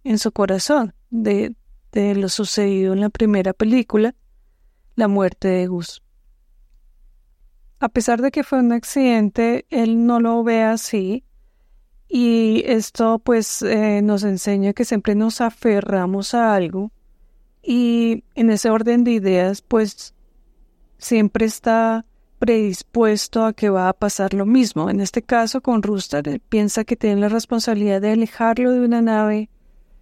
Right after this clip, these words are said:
por eso se in-, se interfirió entre la escuela de aviación, aviación y Rooster para que no pudiera estudiar por cuatro años,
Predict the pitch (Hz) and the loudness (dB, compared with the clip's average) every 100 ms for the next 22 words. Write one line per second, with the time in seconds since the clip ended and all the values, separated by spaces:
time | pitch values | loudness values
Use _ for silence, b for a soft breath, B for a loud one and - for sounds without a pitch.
0 | _ - 196 208 220 247 247 247 240 - | _ -2 0 2 2 2 2 2 0 0
1 | 240 269 - - - 233 220 233 214 202 | 0 0 -4 -8 0 0 2 2 0 0
2 | 226 220 214 220 220 233 240 226 - 208 | -2 0 2 2 2 2 0 0 0 0
3 | 202 196 190 - 220 208 208 214 226 226 | 2 0 -2 -4 0 2 2 2 2 -2
4 | - 202 185 226 226 _ - - 226 202 | -2 -2 -2 -4 -8 _ -8 -2 0 0
5 | - 202 196 208 220 233 226 226 269 247 | -2 -2 0 0 2 2 0 0 0 0
6 | - 247 - 269 226 - 196 185 185 202 | 0 -2 -2 -6 -4 -2 0 0 0 -4
7 | _ - - - _ _ 240 226 214 214 | _ -20 -20 -20 _ _ 0 2 2 0
8 | - 247 240 208 175 208 _ _ - 220 | -2 0 2 4 2 -2 _ _ -6 -6
9 | - 202 - 226 233 196 185 285 - | -2 -2 0 0 2 0 -2 -4 -6